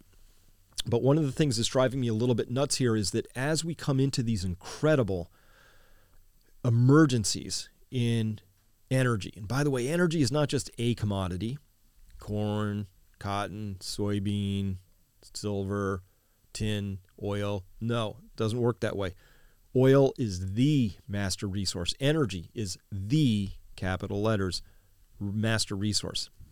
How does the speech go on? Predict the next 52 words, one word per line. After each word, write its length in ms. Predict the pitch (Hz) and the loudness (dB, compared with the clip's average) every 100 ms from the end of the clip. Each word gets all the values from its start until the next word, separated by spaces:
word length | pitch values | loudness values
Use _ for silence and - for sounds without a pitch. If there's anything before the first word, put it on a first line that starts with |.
| - | 0
Everything 340 | 156 196 185 175 | 2 4 2 2
else 180 | 156 | 0
is 140 | 143 120 | 0 -4
a 20 | |
derivative 540 | 120 117 131 123 107 | -4 0 2 2 0
of 140 | 101 85 | -4 -4
that. 200 | 95 - - - - | -6 -8 -18 -20 -10
If 160 | 113 165 | -8 -2
you 100 | 175 | 0
have 460 | 185 262 247 - - | 0 0 -2 -6 -8
diesel, 400 | 107 120 98 87 - _ | -2 0 0 -6 -10 _
you 120 | 123 | -6
can 140 | 131 127 | -6 -6
plow 260 | 120 107 | -2 0
your 180 | 113 127 | 0 -2
fields. 460 | - 233 190 107 - | -4 -2 -2 -2 -6
You 140 | 101 | -8
can 160 | 98 104 | -6 -4
have 260 | 120 117 | -2 -2
food. 400 | - 110 92 80 | -4 -4 -4 -8
Food's 340 | - - 107 101 | -12 -6 -4 -4
a 40 | |
derivative 760 | 101 117 131 135 113 98 95 - | -4 -2 0 0 -2 -4 -8 -10
of 200 | - 104 | -8 -4
diesel, 380 | 101 117 110 - - | -2 0 -2 -6 -6
right? 280 | 107 117 - - - - - | -4 -4 -6 -20 -20 -12 0
Everything's 440 | 151 151 135 110 | 2 4 2 2
like 180 | 123 123 | 4 4
that. 140 | 98 | 0
If 120 | 87 - | -4 -4
you 60 | |
want 160 | 110 120 | -4 -2
to 40 | |
mine 300 | 120 135 156 | 0 0 0
copper, 440 | 151 180 220 208 - - - - | -2 -2 0 -2 -4 -14 -16 -14
first 280 | - 101 - | -12 -10 -6
you 60 | 113 | -4
need 140 | 120 | -4
to 60 | 120 | -2
put 160 | 143 | -4
the 80 | 156 | -4
diesel 420 | 143 190 170 117 | -2 -2 0 0
in 100 | 107 | -2
the 60 | 101 | -4
giant 360 | 95 117 120 - | -4 -2 -4 -4
excavators 640 | 151 - 139 110 104 92 | -4 -2 0 2 0 -2
and 80 | 101 | -6
the 60 | 101 | -6
giant 320 | 107 113 127 | -4 -4 -2
mining 320 | 131 139 127 | -2 -2 -2
trucks. 440 | 107 95 - - - - | -4 -8 -6 -8 -8 -8
And 460 | 104 107 107 92 | -6 -4 -6 -8